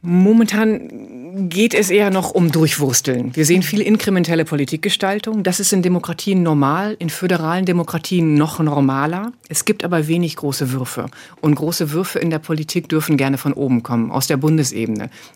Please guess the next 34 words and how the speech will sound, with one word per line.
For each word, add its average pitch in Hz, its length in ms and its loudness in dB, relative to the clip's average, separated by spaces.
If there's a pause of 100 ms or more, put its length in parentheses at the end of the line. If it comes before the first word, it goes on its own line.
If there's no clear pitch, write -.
(100)
Insbesondere 165 680 2
im 135 100 2
Bereich 139 320 -2
der 143 120 -2
zivilen 190 440 -2
Verteidigung, 170 640 -4
des 143 200 -4
zivilen 165 400 0
Schutzes, 156 380 -6
des 139 140 -2
Katastrophenschutzes 147 1120 -2 (400)
muss 185 280 2
auch 165 200 -2
von 147 180 -2
oben 160 240 -4
politisch 156 400 -6
gesteuert 180 500 -2
werden, 160 280 0
müssen 135 240 -4
Schutzziele 180 600 -2
gesetzt 147 400 -2
werden, 143 220 0
muss 135 140 -2
standardisiert 151 720 -4
werden. 143 320 0 (280)
Und 147 200 2
in 143 80 4
diesem 160 220 0
Bereich 139 420 -2
ist - 160 -4
noch 131 160 -2
einiges 127 340 -2
zu - 80 -4
tun. 131 380 -8